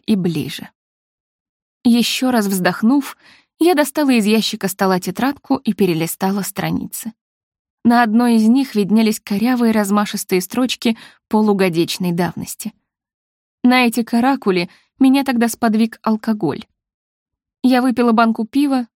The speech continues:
вторую, третью, и пошло-поехало. Получилось что-то вроде стихотворения или просто короткого наброска. Я нашла его в тетрадке на следующий день.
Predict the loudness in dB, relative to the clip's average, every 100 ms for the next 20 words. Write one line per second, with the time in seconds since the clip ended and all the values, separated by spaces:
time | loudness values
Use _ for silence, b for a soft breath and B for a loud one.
0 | _ -4 -2 0 -2 -2 -6 _ _ _
1 | -2 2 2 0 -2 -6 -6 _ _ 0
2 | 2 0 -2 -6 -4 -2 -2 -2 -4 -6
3 | -8 -10 -14 -14 _ _ _ _ _ _
4 | _ -2 0 0 -2 -2 -2 -4 -12 -12
5 | -10 -4 0 2 2 2 0 -4 -4 -2
6 | 0 2 2 2 -2 -6 _ _ _ _
7 | 0 0 0 -4 -4 -6 -4 -4 -2 0
8 | 0 0 -2 -4 -10 -12 _ _ _ _
9 | _ _ _ _ _ -2 2 2 2 2
10 | 2 0 -2 -2 -2 -2 -2 0 0 0
11 | 0 2 0 0 -4 -4 -4 -6